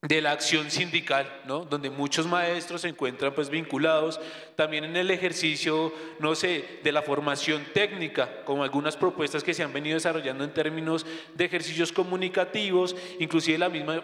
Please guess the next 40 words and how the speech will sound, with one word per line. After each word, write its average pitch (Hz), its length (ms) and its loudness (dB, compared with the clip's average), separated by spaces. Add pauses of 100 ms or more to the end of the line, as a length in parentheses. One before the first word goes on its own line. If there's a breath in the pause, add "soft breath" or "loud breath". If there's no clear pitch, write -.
formación 170 640 0
laboral, 160 480 4
donde 170 180 -4
muchos 151 480 -6 (300 loud breath)
de 170 100 4
los 180 160 2
maestros, 180 540 2
si 202 160 0
bien 180 200 0
salen 175 280 0
con 180 140 0
un 147 120 -2
discurso 170 500 0
académico 156 600 2
y 175 60 4
pedagógico 156 640 0
bien 147 240 -2
formulado, 180 580 2
bien 170 160 -6
fundamentado, 175 720 0 (320 loud breath)
no 175 200 2
tienen 196 280 0
como 208 160 0
muchas 160 320 -2
de 175 80 2
las 180 140 2
herramientas 156 560 0
para 160 240 2
vincularse 151 640 0
al 143 80 2
escenario 139 480 -2
laboral, 143 480 2 (320 loud breath)
digamos, 135 360 -2
más 151 220 -2
en 160 80 -2
unas 151 240 -2
condiciones 135 640 -2
de 139 100 0
las 139 160 2
que, - 480 -8